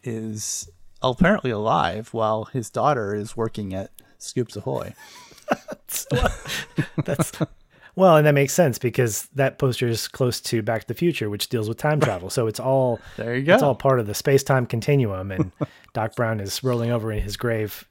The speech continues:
Speaker 2: today as
Speaker 1: Yep.
Speaker 2: we're talking about this. But in my personal opinion, they should have gone to see that. I'm just saying. It's, it's probably a better movie to sneak into.
Speaker 1: Which
Speaker 2: You
Speaker 1: one?
Speaker 2: know, I, Back to the Future. <laughs>
Speaker 1: Oh, yeah. I don't know. When did it, it, I don't know if it came, if it was out yet.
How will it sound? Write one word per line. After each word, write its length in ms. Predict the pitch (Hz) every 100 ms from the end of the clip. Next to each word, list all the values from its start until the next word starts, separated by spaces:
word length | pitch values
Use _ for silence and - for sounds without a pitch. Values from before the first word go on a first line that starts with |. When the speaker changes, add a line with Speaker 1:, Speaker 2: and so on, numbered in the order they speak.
| -
Speaker 2:
today 460 | 110 110 107 85
as 140 | 90 117
Speaker 1:
Yep. 80 |
Speaker 2:
we're 140 | 110 101
talking 360 | - 131 -
about 240 | 95 90 -
this. 260 | 92 104
But 300 | 120 113 101 - - - - - _ _
in 220 | 151 127
my 200 | - 131 131
personal 340 | 147 135 143
opinion, 300 | 120 147 139
they 100 | 117
should 140 | -
have 80 | 120
gone 140 | 113 104
to 60 |
see 120 | - 98
that. 340 | 90 82 -
I'm 140 | 104
just 180 | 101 101
saying. 200 | - 95 95
It's, 260 | 101 -
it's 220 | 117 127
probably 260 | - 131 113
a 40 | 101
better 160 | 107
movie 220 | 104 101
to 80 | 101
sneak 280 | 101 113 98
into. 420 | 104 104 156 160 147 - -
Speaker 1:
Which 220 | 170 156
Speaker 2:
You 60 | 147
Speaker 1:
one? 160 | 131 104
Speaker 2:
know, 140 | 98 -
I, 120 | 151 151 - _ _ _
Back 220 | 156 151 143
to 60 |
the 60 | 139
Future. 420 | 139 117 131 139 -
<laughs> 100 | -
Speaker 1:
Oh, 200 | 175 120 - 208
yeah. 120 | 165 160
I 80 | 196
don't 160 | 294 269
know. 100 | 254
When 240 | 151 240
did 160 | - 226
it, 80 | - - _
it, 180 | 147 135
I 40 |
don't 120 | 180 240
know 60 |
if 100 | 247
it 40 | 196
came, 220 | - 175
if 220 | 139 147
it 100 | 160
was 160 | 147 131 -
out 240 | 127 147
yet. 360 | 127 117 - -